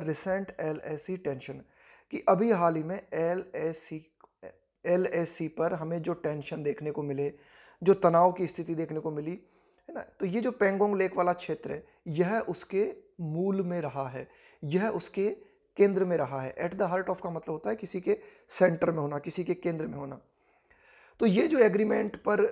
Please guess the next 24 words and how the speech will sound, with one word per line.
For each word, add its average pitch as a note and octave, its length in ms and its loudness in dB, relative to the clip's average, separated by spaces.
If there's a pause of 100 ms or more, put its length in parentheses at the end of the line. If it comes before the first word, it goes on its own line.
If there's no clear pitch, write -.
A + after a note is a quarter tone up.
(140)
भारत F3+ 400 2
और F3+ 60 0
चाइना E3 300 0
पहुंचने D3+ 420 -6
जा C3 140 -2
रहे C#3 120 -6
हैं, G3 80 -6
तो, F3+ 540 -8
तो G3+ 60 -2
ये G3 220 0
बात E3 360 2
जो C#3+ 120 -4
है C#3 140 -6
is G#3+ 240 2 (100)
a G3+ 100 -4 (440)
promising F#3 560 -2 (100)
start। - 400 -14 (340)
प्रॉमिसिंग A#3 420 2
का A#3 80 -4
मतलब G3+ 260 -6
है A3+ 60 -4
कोई G#3+ 180 0
ऐसी E3+ 340 -2
बात D3+ 340 -4